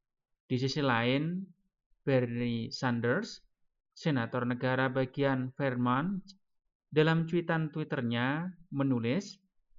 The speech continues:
"Kami akan memanggil Trump sehingga tidak ada lagi presiden yang memberontak terhadap negara."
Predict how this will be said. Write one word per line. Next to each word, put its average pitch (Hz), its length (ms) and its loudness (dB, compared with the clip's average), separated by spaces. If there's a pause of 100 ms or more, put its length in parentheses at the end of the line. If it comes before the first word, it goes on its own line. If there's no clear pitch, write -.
(520)
"Kami 175 240 4
akan 180 320 0
memanggil 131 400 0
Trump 143 320 0
sehingga 139 320 2
tidak 123 320 -2
ada 120 80 -2
lagi 117 240 -2
presiden 135 480 -2
yang 123 240 0
memberontak 113 800 -2
terhadap 110 640 -6
negara." 117 960 -2